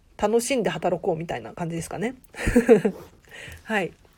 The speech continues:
えっと、職場のお片付けの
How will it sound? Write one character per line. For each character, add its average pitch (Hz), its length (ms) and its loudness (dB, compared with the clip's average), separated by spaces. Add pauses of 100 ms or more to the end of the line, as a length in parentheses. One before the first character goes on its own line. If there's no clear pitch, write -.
(520)
え 190 80 -8
っ 175 40 -10
と、 185 120 -6
職 220 300 0
場 262 140 4
の 247 140 2
お 220 120 -2
片 226 280 0
付 - 360 -10
け - 760 -20
の 262 180 -2